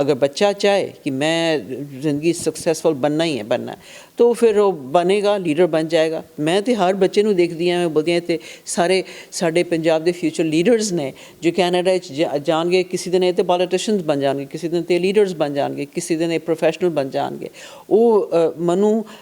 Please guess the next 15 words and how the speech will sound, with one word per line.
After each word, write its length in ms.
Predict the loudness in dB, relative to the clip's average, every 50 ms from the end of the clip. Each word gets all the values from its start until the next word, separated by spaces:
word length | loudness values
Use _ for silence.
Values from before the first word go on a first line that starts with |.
| -14 -6 -2
ਮੈਂ 160 | 0 0 2
ਉਹ 240 | 4 4 2 4 4
ਵਿਜ਼ਨ 300 | 2 2 2 2 -2 0
ਦੇਖ 240 | 0 -2 -2 -2
ਰਹੀ 160 | -6 -8 -8 -10
ਹਾਂ। 80 | -12 -16 -18 -14 -6 -4
ਪਰ 60 | 0
ਜਦੋਂ 280 | 2 2 4 4 4 2
ਮੈਂ 140 | 2 2 0
ਪ੍ਰੋਬਲਮਸ 460 | 0 0 0 2 2 2 2 2 2
ਦੇਖਦੀ 360 | 2 2 0 0 -2 -2 -2
ਹਾਂ, 80 | -2 0
ਫਿਰ 160 | 0 -2 -2
ਮੈਨੂੰ 240 | -2 -2 -4 -4 -4
ਫਿਰ 280 | -2 -2 -2 -2 -2